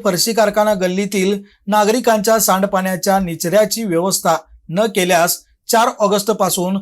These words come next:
महापालिकेच्या प्रवेशद्वारात उपोषणाचा इशारा दिला होता. इशारा देऊनही काहीच उपाययोजना न झाल्याने सोमवारी भाजपा इचलकरंजी शहर पश्चिम मंडल अध्यक्ष शशिकांत मोहिते यांच्या नेतृत्वाखाली महापालिकेवर मोर्चा काढत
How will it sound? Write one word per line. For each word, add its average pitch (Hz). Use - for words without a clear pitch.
महापालिकेच्या 208
प्रवेशद्वारात 180
उपोषणाचा 185
इशारा 170
दिला 151
होता. 156
इशारा 170
देऊनही 180
काहीच 202
उपाययोजना 190
न 185
झाल्याने 180
सोमवारी 226
भाजपा 196
इचलकरंजी 208
शहर 190
पश्चिम 196
मंडल 190
अध्यक्ष 185
शशिकांत 233
मोहिते 190
यांच्या 185
नेतृत्वाखाली 196
महापालिकेवर 202
मोर्चा 170
काढत 196